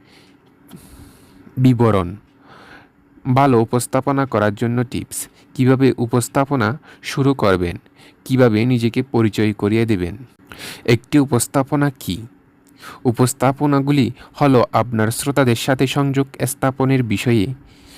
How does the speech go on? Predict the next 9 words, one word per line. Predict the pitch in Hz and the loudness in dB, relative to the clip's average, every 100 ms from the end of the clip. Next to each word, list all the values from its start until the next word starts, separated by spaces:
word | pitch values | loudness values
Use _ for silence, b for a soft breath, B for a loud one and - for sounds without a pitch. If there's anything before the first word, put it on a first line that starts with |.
| B B B | B B B
উপস্থাপনা | 117 127 - 147 147 156 113 92 | 0 0 0 -2 0 0 0 0
আপনার | 117 107 110 110 | 0 0 0 -2
শ্রোতাদের | - 139 139 127 | -2 -2 0 0
সাথে | 107 143 135 131 | -2 -4 -4 -4
তথ্য, | 107 104 - 117 113 113 | -2 -2 0 0 2 2
ধারণা | 123 123 110 98 107 | 2 2 2 0 -4
বা | 120 113 123 | -2 0 0
যুক্তি | 120 127 - - 123 | -2 -6 -4 -2 0
ভাগ | 135 | 0